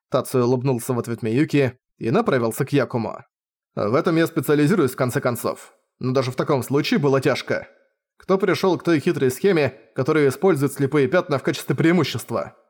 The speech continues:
«Я получил схему от Казамы Куна». «Понятно. Значит, работа Санады». Тихо пробормотал Тацуя, подумав об откровенной улыбке технологического офицера,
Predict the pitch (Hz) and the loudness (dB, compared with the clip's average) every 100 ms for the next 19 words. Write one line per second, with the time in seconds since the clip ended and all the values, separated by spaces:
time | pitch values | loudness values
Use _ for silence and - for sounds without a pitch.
0 | _ _ - 113 190 202 196 185 202 147 | _ _ -4 0 2 4 2 4 2 2
1 | - 220 185 - 165 180 165 170 175 113 | 2 2 2 0 0 2 2 2 0 -2
2 | - _ _ _ _ 123 147 123 - - | -6 _ _ _ _ 0 2 0 -2 -12
3 | _ _ _ 110 107 135 131 240 147 127 | _ _ _ -6 -2 -2 0 0 0 0
4 | - 165 123 107 76 - _ _ _ _ | 0 0 0 -2 -8 -12 _ _ _ _
5 | _ _ - 226 277 220 185 139 127 123 | _ _ -2 -2 0 -2 0 0 0 0
6 | 104 127 196 - 165 143 117 - - 127 | -2 -2 -4 0 2 2 0 -6 -6 -2
7 | 277 233 175 143 - 127 156 196 139 117 | 0 -2 -2 -6 -2 0 2 2 2 2
8 | 139 254 - 147 139 139 123 143 - - | 2 0 -4 -6 -2 0 0 -2 -8 -4
9 | 120 104 127 - 226 151 123 | -4 -4 -8 -2 2 2 0